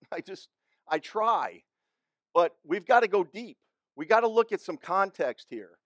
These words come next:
And most of us are familiar with Genesis three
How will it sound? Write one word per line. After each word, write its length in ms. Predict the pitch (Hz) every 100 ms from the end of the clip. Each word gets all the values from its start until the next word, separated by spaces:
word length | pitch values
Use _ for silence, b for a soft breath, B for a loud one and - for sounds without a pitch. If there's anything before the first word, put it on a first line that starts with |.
| _ _ _ _ _
And 320 | 165 180 175 170 - _ _ _ -
most 320 | 208 285 -
of 80 | 302
us 180 | 262
are 60 | 214
familiar 460 | - 185 208 226 196
with 160 | 165
Genesis 500 | 180 185 175 160 -
three 460 | - 180 165 165